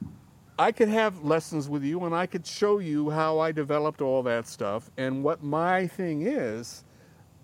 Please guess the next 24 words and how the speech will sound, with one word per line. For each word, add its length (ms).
but 140
it's 160
my 320
thing, 340
and 100
I'm 140
not 180
really 200
sure 180
that 140
I 180
should 160
be 100
teaching 380
you 100
my 320
thing. 280
I 80
think 260
you 160
should 200
have 200
your 240
thing 280